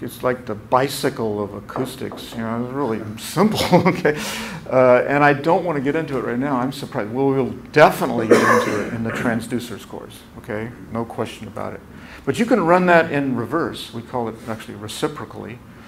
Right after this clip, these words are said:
And, um, so you can actually take a dynamic microphone, which is now not, nowadays not the typical kind of microphone, but you can have it outside, put a long tube on there.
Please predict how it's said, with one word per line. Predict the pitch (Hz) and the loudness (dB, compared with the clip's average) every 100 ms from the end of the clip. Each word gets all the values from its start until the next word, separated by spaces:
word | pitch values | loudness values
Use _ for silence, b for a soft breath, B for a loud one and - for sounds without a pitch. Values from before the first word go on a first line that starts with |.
| B B B B - - - 131 | B B B B -20 -20 -12 -4
And, | 120 123 | -2 0
um, | 117 113 113 | 0 -2 -2
so | 139 | -2
you | 151 208 | 0 0
can | 190 | 0
actually | 175 - 139 | 0 -2 -4
take | - 170 135 | 0 0 0
a | 107 | -4
dynamic | 123 147 160 120 101 - | 0 0 2 -2 -4 -12
microphone, | - - - - 120 | -16 -16 -18 -12 -8
which | 135 143 | -6 -6
is | |
now | 135 175 170 | -2 0 2
not, | 156 147 - | 0 -2 -2
nowadays | 147 147 131 | -2 0 0
not | 139 139 | -2 -4
the | 113 | -6
typical | - 143 - 110 | -6 -6 -6 -8
kind | 117 107 | -6 -6
of | |
microphone, | 107 113 113 - - 110 | -6 -8 -12 -16 -18 -12
but | 117 | -8
you | 120 131 | -8 -8
can | 143 123 | -6 -6
have | 135 160 151 | 0 2 4
it | 156 | 4
outside, | 127 131 - 131 123 123 | 4 2 0 0 0 2
put | 143 | 2
a | |
long | 135 127 127 123 | 4 4 2 -2
tube | 143 147 110 | -2 -2 -4
on | 101 | -8
there. | 98 101 | -10 -12